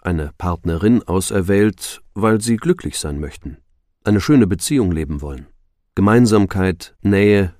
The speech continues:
Zuwendung brauchen. Doch wie viele Tage enden mit Enttäuschung, Traurigkeit oder sogar Hass gegen den Partner oder gegen sich selbst? Warum ist es manchmal so schwierig zu bekommen, was die Beziehung erfüllen soll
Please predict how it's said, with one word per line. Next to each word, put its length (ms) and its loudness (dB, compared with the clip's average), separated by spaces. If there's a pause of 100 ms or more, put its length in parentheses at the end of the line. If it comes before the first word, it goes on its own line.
(120)
Zuwendung 560 -2
brauchen. 360 -14 (1500)
Doch 180 0
wie 80 2
viele 240 2
Tage 400 0
enden 320 2
mit 160 -2
Enttäuschung, 640 -4 (160)
Traurigkeit 1080 -2
oder 180 -2
sogar 340 -2
Hass 380 -4 (160)
gegen 240 -4
den 160 -4
Partner 540 0
oder 240 -2
gegen 260 -4
sich 200 -6
selbst? 420 -4 (1400)
Warum 220 2
ist 160 0
es 120 -6
manchmal 380 0
so 100 0
schwierig 560 -2
zu 100 -4
bekommen, 560 4
was 220 -2
die 100 0
Beziehung 560 0
erfüllen 540 0
soll 420 -12